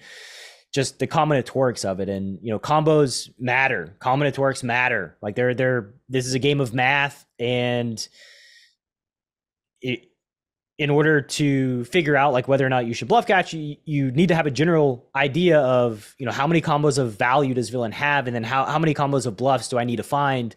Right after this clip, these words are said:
so that I can win thirty, more than thirty percent of the time here on the river. And if you don't, i-, if you aren't doing that on a regular basis, then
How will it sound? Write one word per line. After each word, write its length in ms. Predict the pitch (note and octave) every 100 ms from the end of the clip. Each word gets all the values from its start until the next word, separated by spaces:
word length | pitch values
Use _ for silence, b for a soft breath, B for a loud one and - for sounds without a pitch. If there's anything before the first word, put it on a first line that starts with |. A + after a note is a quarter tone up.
| B B B
so 140 | - A3+
that 80 | G3+
I 80 |
can 160 | F3 D#3+
win 240 | D#3+ D#3+
thirty, 280 | C#3 D3 C#3 B2+
more 220 | D#3 D#3+
than 120 | D#3 C3
thirty 200 | C#3 C3+
percent 260 | B2 C3+
of 60 | A#2+
the 60 |
time 280 | A2 A#2+ B2
here 180 | A#2 G#2+
on 100 | G#2
the 80 | F#2+
river. 360 | A2+ A#2+ F#2+ B B B B B
And 480 | C3+ C3+ C3 B2+ A2+ -
if 160 | D3+
you 80 | D3
don't, 340 | C#3 D#3 D#3+ - _ _ _ _ _ -
i-, 40 |
if 220 | D#3 D#3 D3+
you 100 | E3
aren't 340 | F#3+ F3+ B2+
doing 320 | C#3+ G3 F3
that 400 | C#3 G#2+ A#2 - _ _ _ _
on 100 | C#3
a 40 | C#3
regular 320 | D3 C#3 B2+
basis, 560 | F3 C#4+ - C3 - - b b b -
then 500 | D#3 D#3 C#3+ C3